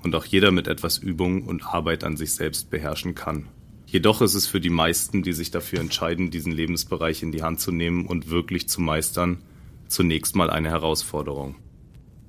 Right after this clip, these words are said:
Ich weiß aus eigener Erfahrung, wie überwältigend es sein kann, wenn man seine ersten Schritte in die Richtung macht, ein charismatischer und begehrenswerter Mann zu werden.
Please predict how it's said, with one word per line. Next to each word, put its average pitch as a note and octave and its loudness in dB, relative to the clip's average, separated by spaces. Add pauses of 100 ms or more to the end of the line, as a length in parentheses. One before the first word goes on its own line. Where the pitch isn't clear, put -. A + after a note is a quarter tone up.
(140)
Ich E2+ 2
weiß F2+ 6
aus G2+ 4
eigener E2+ 4
Erfahrung, E2+ 2
wie E2+ 2
überwältigend E2 2
es E2 0
sein E2 2
kann, E2+ -2 (160)
wenn F#2 6
man F2 4
seine E2 0
ersten E2+ 0
Schritte - 0
in F2 -2
die E2 -4
Richtung E2 -2
macht, - -6 (140)
ein E2 -2
charismatischer E2 0
und E2 -2
begehrenswerter E2 -2
Mann D#2 -2
zu D2+ -6
werden. C#2+ -6